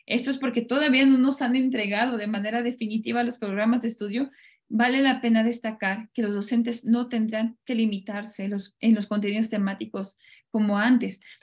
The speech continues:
Hay muchas disyuntivas, hay muchas dudas, hay muchas preocupaciones porque anteriormente nos medi-, nos medían de manera cuantitativa a nivel nacional y a nivel internacional.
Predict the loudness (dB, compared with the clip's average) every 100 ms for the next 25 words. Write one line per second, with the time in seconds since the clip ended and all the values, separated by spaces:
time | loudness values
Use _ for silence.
0 | _ 0 2 4 2 0 0 0 -2 -4
1 | -4 -2 0 2 2 0 2 4 4 2
2 | -4 -4 -2 0 -2 0 2 4 4 2
3 | -6 -4 -4 -4 -4 -6 -4 -4 0 0
4 | -2 -6 -8 -6 -2 0 0 -2 -14 -20
5 | _ _ _ 2 4 4 2 4 4 6
6 | 4 2 -4 _ _ _ _ _ _ _
7 | _ _ -20 _ 2 2 4 2 4 2
8 | 2 2 2 0 0 0 -2 -2 -4 -4
9 | -6 -6 -8 -6 -2 -2 -2 -2 0 0
10 | 0 -4 -2 -2 0 0 -2 -4 -4 -4
11 | -6 -8 -4 -2 -2